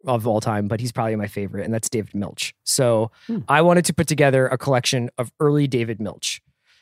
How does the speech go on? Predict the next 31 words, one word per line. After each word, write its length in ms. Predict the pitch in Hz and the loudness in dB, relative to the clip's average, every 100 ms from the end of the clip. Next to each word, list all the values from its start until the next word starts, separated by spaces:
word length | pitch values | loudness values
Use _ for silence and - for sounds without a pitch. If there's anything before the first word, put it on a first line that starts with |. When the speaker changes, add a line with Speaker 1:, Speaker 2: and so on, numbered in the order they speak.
| _ _ - | _ _ 0
Speaker 1:
That 240 | 147 147 | 2 4
would 160 | 165 156 | 4 4
include 580 | 147 135 139 123 127 - _ _ _ _ | 2 0 2 4 2 -2 _ _ _ _
the 220 | 139 139 | -2 0
Trial 320 | 120 - 151 156 | 4 6 6 6
by 180 | 147 | 4
Fury 580 | 135 139 135 131 127 131 - _ - | 2 2 2 2 2 0 -6 _ -4
episode 340 | 131 139 139 | -2 2 2
of 80 | 131 | 0
Hill 140 | 120 120 | 0 -4
Street 280 | - 135 - | -2 -4 -4
Blues, 440 | 113 107 147 - _ _ _ _ _ _ _ _ _ _ _ - | -4 -4 -6 -10 _ _ _ _ _ _ _ _ _ _ _ -2
um, 460 | 123 120 110 107 - _ _ _ - | 2 2 0 -4 -8 _ _ _ -2
an 120 | 143 | 0
episode 500 | 143 143 175 185 170 | 2 2 4 4 4
from 240 | - 165 139 | 4 4 4
a 80 | |
show 300 | 135 - 151 | 4 4 4
called 360 | 147 151 123 117 | 4 2 0 0
Bay 160 | 139 160 | 2 4
City 300 | - 151 120 | 4 0 0
Blues, 460 | 120 120 107 120 | 0 0 0 0
which 220 | - 127 131 | -4 -4 -4
is 100 | 123 | -2
about 200 | 120 117 | 0 2
a 40 | |
minor 300 | 117 127 143 | 2 2 2
league 180 | 135 123 | 2 0
baseball 400 | 120 123 117 101 | -2 0 -2 -4
team. 340 | - 101 117 - _ _ - | -2 -2 -2 -4 _ _ -2
Uh, 380 | 117 110 110 | 0 0 -2